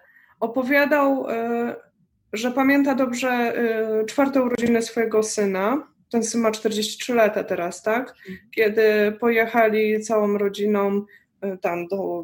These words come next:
Speaker 1: dziadków chyba, żeby świętować te urodziny, miał być tort, wszystko.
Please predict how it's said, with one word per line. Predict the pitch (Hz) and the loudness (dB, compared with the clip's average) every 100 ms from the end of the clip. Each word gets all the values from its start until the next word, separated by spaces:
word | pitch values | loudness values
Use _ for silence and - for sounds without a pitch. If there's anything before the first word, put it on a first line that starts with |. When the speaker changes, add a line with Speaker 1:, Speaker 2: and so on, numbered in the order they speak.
| 170 | -2
Speaker 1:
dziadków | 208 262 285 285 247 - | 2 4 2 -2 -4 -2
chyba, | 240 220 214 208 196 190 | -2 0 0 2 2 0
żeby | 196 190 | -2 -4
świętować | - 202 202 220 202 - | -4 -2 0 2 0 -2
te | 190 | -4
urodziny, | 185 185 190 247 247 | -2 -4 0 0 2
miał | 214 185 | 2 0
być | 180 - | -4 -8
tort, | 240 247 247 | -2 -2 -2
wszystko. | - - 220 214 - 214 214 | -8 -4 -4 -4 -2 0 0